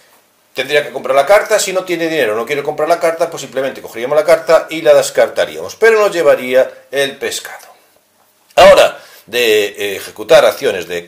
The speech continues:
eh, o de pujas de cartas, tenemos que seguir unas reglas. Si no hay ningún dado en la carta, pues el jugador puede poner la cantidad de dados que quiere, con el valor que quiere. Por ejemplo, imaginemos que coloca un seis. El resto de jugadores tendrá que poner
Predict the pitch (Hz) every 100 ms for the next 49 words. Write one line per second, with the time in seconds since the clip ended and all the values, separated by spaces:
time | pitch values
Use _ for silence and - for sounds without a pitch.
0 | - 95 87 80 80 85 170 131 117 180
1 | 190 185 165 151 147 139 127 120 131 131
2 | - 151 139 120 104 - - - - -
3 | _ - - - - 165 208 240 220 202
4 | 190 175 170 131 95 - 113 180 247 247
5 | - 247 240 151 - - 123 120 185 196
6 | 208 - 180 180 175 165 156 151 139 143
7 | 143 151 147 - 131 - - 165 - 156
8 | 135 139 143 113 87 73 - - 123 139
9 | 107 135 139 135 123 107 123 131 143 143
10 | 143 - _ - 165 156 - - - _
11 | - - _ 185 226 - 247 226 202 202
12 | 202 190 170 156 139 139 117 104